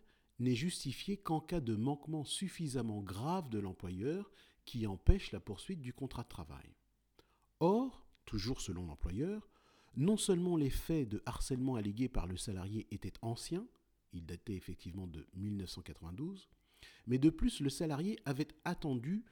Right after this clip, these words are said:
de pouvoir faire valoir son droit à la retraite pour rompre le contrat. L'employeur conclut donc que les manquements allégués par le salarié n'ont pas rendu impossible la poursuite du contrat de travail. Il sous-entendait donc que,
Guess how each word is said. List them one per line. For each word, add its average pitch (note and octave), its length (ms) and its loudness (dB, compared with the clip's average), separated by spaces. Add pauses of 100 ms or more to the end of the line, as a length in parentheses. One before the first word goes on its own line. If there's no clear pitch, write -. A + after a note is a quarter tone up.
(200)
de A2 160 0
pouvoir C3+ 380 0
faire A2+ 240 0
valoir D#3+ 380 0
son G#2+ 180 -4
droit C#3+ 220 -2
à F3 40 0
la A2+ 100 0
retraite F#2 460 -6 (380)
pour G#2+ 280 12
rompre G#3+ 300 2
le G2+ 100 0
contrat. - 400 -12 (1200)
L'employeur B2 640 4
conclut F2+ 320 0
donc D#3 260 0
que A#2 180 2 (280)
les G#2 180 0
manquements D3+ 640 2
allégués A2+ 460 0
par F2 180 -4
le E2+ 100 -4
salarié G#2 680 -2 (300)
n'ont C3 200 4
pas C3 200 0
rendu A2 520 -2 (120)
impossible G3 800 0 (120)
la F2+ 100 -4
poursuite - 380 0
du C#3 100 -4
contrat A2+ 300 -6
de - 60 -10
travail. D2+ 380 -10 (1000)
Il C#3 100 2
sous-entendait A#2+ 600 0
donc F#3 240 2
que, B2 200 2